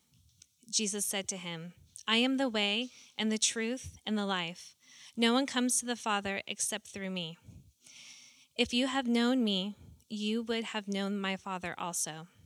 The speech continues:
From now on, you do know him and have seen him." Philip said to him, "Lord, show us the Father, and it is enough for us." Jesus said to him, I have been with you so long,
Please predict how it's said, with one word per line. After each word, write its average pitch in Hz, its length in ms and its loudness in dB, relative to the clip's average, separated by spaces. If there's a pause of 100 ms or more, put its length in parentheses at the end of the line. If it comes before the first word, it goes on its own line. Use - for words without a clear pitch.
(180)
From 214 280 -2
now 208 280 2
on, 196 400 -2
you 208 520 -4 (120)
do 220 240 -2
know 226 200 2
him 180 400 -4
and 190 120 -6
have 196 140 -4
seen 294 300 -4
him." 160 320 -14 (800)
Philip 247 420 0
said 214 280 -4
to - 60 -6
him, 190 300 -2
"Lord, 185 380 -2 (680)
show 254 380 2
us 277 100 0
the 233 160 -4
Father, 214 540 -2 (340)
and 220 100 2
it 214 140 2
is 202 300 -2
enough 202 340 0
for - 240 -10
us." - 460 -6 (420)
Jesus 208 380 0
said 202 240 -4
to 196 100 -4
him, 175 240 -6 (320)
I 208 140 2
have 240 320 0
been 247 240 4
with 240 240 -2
you 190 320 -4
so 226 320 0
long, 185 420 -2